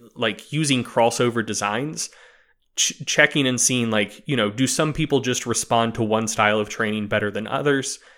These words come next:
And it very much seems that they do. And so, like, I, I think that an important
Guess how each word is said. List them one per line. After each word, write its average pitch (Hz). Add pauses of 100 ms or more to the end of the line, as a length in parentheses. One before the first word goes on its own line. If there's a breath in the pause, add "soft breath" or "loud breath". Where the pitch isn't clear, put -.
(240 soft breath)
And 117 (160)
it -
very 120
much 117
seems 107
that 101
they 98
do. 80 (540 soft breath)
And 127
so, 139
like, 120 (340 loud breath)
I, 135
I 156
think 175
that 131 (220)
an 147
important 135